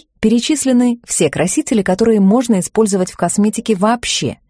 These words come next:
Какие из них разрешены для применения на глазах или губах и в какой максимальной концентрации.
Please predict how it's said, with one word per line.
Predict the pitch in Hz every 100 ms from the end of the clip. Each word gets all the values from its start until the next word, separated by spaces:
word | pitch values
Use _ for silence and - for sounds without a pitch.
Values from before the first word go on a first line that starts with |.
| _ _ -
Какие | 262 277 392
из | 226 175
них | 160 -
разрешены | 170 151 170 - 185 196
для | 147 156
применения | 151 160 160 165 160 143 139 -
на | 170
глазах | 151 160 147 165 269 277 - _ -
или | 160 139
губах | 117 135 147 156 254 - - _ -
и | 226
в | -
какой | 196 - 294 285 -
максимальной | 202 196 - 190 196 208 202
концентрации. | 208 190 247 220 123 - 120 -